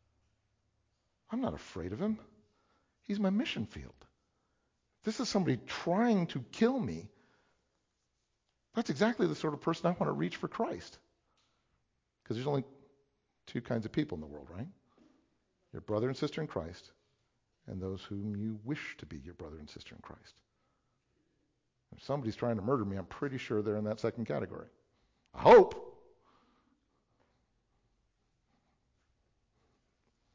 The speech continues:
"I am under vows to you, O God," David sings,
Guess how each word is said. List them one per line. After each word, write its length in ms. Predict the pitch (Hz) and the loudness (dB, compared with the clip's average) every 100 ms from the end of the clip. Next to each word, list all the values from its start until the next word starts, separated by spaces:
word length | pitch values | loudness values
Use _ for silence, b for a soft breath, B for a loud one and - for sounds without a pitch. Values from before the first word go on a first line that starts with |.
| _ - | _ -6
"I 80 | 117 | -2
am 140 | 120 - | 0 4
under 380 | 160 170 170 160 | 4 6 6 8
vows 440 | 135 139 135 135 | 8 8 6 4
to 140 | - 110 | 0 -2
you, 280 | 104 98 | 0 -2
O 80 | 98 | -4
God," 400 | 87 107 101 90 | -2 0 0 -2
David 280 | 95 95 92 | -4 -6 -8
sings, 460 | - 101 76 - | -8 -8 -8 -14